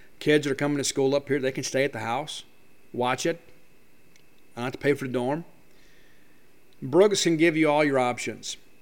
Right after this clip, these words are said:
Give him a call or text today. Six oh one, four one six, eight zero seven five. Again, six oh one, four one six, eight zero seven five.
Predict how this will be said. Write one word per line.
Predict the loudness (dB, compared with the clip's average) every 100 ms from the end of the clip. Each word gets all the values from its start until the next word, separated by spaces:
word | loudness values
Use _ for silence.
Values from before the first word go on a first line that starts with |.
| -20 -20 -8
Give | 0 0
him |
a | 0
call | 2 4
or | 4
text | 2 0 0 -4
today. | -6 -8 -12 -20 -20 -20 -20 -20 -20 -18 -4
Six | 2 4 4 6
oh | 6
one, | 6 4 2 -2
four | -8 2 6 8
one | 6 4 2
six, | 2 2 0 -6 -8 -18 -20 -20 -10 2
eight | 2 2
zero | 2 4 4
seven | 4 2 2
five. | -2 -2 -4
Again, | -4
six | 0 0 2
oh | 2
one, | 2 0
four | 2 2
one | 4 0
six, | 0 -2 -2 -4
eight | -2 -2
zero | 0 2 2
seven | 0 -4 -4
five. | -4